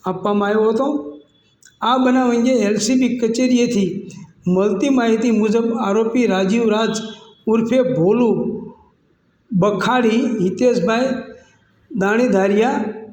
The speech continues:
મહુવાના વિશ્વાસનગર વિસ્તારમાં રહે છે. તેની સામે અગાઉ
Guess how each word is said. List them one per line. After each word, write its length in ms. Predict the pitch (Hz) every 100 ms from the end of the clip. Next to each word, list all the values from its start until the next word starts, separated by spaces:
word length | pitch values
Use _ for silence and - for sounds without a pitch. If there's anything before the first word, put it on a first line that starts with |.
| - _ _ _ _ _ _ _ _ _ _ _ _ -
મહુવાના 760 | 180 202 233 269 254 233 254 190
વિશ્વાસનગર 760 | 202 - 247 240 233 233 214
વિસ્તારમાં 500 | 196 220 226 220 214
રહે 180 | 208 208
છે. 200 | 226 220
તેની 280 | 208 226 233
સામે 300 | 233 240 226
અગાઉ 580 | 202 214 233 190 -